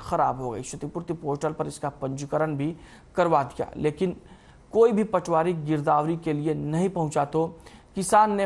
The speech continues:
फसल को कटवाने के लिए कंबाइन लगा दी।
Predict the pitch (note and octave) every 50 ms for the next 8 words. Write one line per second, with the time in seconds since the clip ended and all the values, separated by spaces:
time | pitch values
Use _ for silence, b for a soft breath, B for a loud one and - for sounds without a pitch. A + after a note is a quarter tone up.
0 | G3 - - - E3+ E3 - F#3+ F#3+ F#3 F#3 F3+ F3+ F3+ F3+ F3+ B B B B
1 | B - - F3 E3+ F3 E3+ E3+ E3 F3 F#3+ G#3 G#3 - - F#3 E3 E3 E3+ E3+
2 | D#3+ D#3+ - - - - D#3+ D#3 D#3 D3+ D3+ D#3+ D#3+ D3+ C#3 C3 B2 A#2 A2+ A#2
3 | - -